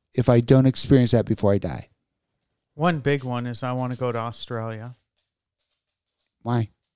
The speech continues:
Speaker 2: 'Cause I want to.
Speaker 1: 'Cause you like deadly things?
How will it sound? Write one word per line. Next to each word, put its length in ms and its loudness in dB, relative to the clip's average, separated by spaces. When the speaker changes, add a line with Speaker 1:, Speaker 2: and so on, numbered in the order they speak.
Speaker 2:
'Cause 160 -12
I 100 -8
want 380 -8
to. 300 -12
Speaker 1:
'Cause 180 2
you 120 6
like 240 2
deadly 380 2
things? 520 -2